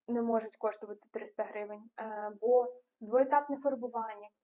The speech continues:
корекція така більш глибока, більш детальна, коли ви справді можете зробити довгий ефект на бровах ваших клієнтів, і за що цього,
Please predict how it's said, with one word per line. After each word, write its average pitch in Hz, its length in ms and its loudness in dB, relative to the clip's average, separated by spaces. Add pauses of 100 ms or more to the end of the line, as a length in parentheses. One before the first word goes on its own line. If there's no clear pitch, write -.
(120)
корекція 240 680 0
така - 200 -8
більш 233 340 -6
глибока, 233 400 -2
більш 233 280 -6
детальна, 220 500 -6
коли 233 160 -2
ви 233 140 -2
справді 285 460 -2 (360)
можете 233 760 0
зробити 233 800 0 (100)
довгий 233 680 0
ефект 226 540 -6 (420)
на 220 420 -2
бровах 254 340 2
ваших 240 360 0 (200)
клієнтів, 240 720 -4 (480)
і 262 280 -2
за 233 120 0
що 247 180 -4
цього, 262 840 2